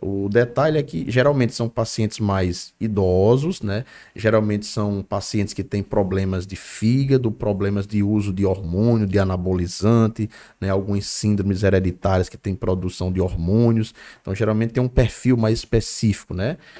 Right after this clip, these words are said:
É... uma coisa que a gente vê muito, né, alguns tipos de tumores, já que a gente tá falando de maneira geral, é o uso de, né, de forma, né,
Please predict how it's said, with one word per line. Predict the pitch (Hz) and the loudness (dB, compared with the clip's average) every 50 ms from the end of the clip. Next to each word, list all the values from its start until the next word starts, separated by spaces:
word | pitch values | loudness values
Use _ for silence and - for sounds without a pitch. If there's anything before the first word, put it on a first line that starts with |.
| - - _ - | -20 -20 _ -4
É... | 90 92 92 92 92 92 92 92 | -2 -2 0 0 2 0 0 0
uma | 101 113 123 | 0 0 -2
coisa | 120 - 120 117 113 113 | 2 2 2 2 2 0
que | - 110 | -2 -2
a | 98 | 0
gente | 98 110 104 - 101 | 0 -2 -2 -2 0
vê | 90 123 | 0 2
muito, | 131 123 107 117 170 254 - 123 | 2 2 2 0 -2 -2 -2 0
né, | 107 | 0
alguns | 110 110 104 104 107 - | 0 0 -2 -4 -6 -6
tipos | - - - - | -6 -8 -6 -4
de | 107 | -6
tumores, | 104 - 107 98 92 95 127 175 208 - | -4 -2 -2 -2 0 0 0 0 0 -2
já | 110 | -4
que | 104 - | -4 -4
a | 110 | -6
gente | 101 | -6
tá | - 101 | -6 -6
falando | - - 98 101 | -4 -4 -4 -2
de | 98 95 | -2 -2
maneira | 95 95 95 98 | -2 0 0 0
geral, | 95 98 85 80 101 139 180 175 175 - - - - _ - | 0 -2 -2 -2 -2 -2 -4 -4 -8 -12 -20 -20 -20 _ -2
é | - 113 | 2 2
o | 113 | 4
uso | 110 117 139 202 190 - 220 | 4 2 2 0 -2 -2 -4
de, | 127 120 120 127 143 - - - - | 0 2 2 4 4 2 0 0 -2
né, | - 95 95 104 120 | -4 -4 -2 -4 -4
de | - 101 107 | -4 -6 -6
forma, | 104 - - - 104 104 98 104 107 98 95 95 92 - - | -6 -6 -6 -2 0 0 0 0 -2 -2 -2 -2 -2 -4 -6
né, | - 85 90 92 98 101 101 92 | -8 -8 -6 -6 -4 -4 -4 -6